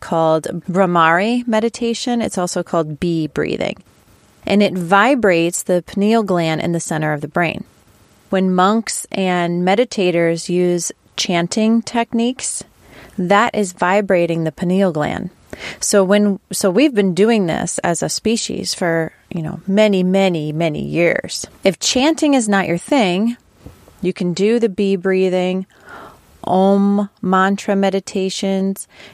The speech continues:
and even meditating while wearing a vibrating neck pillow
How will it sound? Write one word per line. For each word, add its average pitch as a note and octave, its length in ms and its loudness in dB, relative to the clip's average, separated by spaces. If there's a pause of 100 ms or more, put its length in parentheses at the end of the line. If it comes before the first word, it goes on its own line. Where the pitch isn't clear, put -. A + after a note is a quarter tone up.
and F#3 440 0
even F#3 580 0
meditating G#3 720 2
while F3+ 220 2
wearing F3 440 0
a E3+ 160 -2
vibrating E3+ 600 0
neck D#3 280 -4
pillow C4 500 0